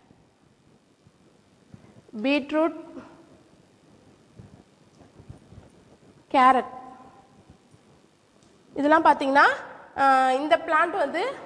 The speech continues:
அதோட ரூட்ல வந்து ஃபுட்டை store பண்ணி வச்சிருக்கோம்.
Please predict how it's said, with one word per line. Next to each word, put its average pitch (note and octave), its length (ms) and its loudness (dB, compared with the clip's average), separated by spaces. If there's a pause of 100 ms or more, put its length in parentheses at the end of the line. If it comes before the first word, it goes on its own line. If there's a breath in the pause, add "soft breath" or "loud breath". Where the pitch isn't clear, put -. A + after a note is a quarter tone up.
அதோட C4+ 320 2
ரூட்ல F#4 380 0
வந்து C4+ 260 -2
ஃபுட்டை C#4+ 380 -2
store D4 380 2
பண்ணி C4 160 -2
வச்சிருக்கோம். G#3 420 -8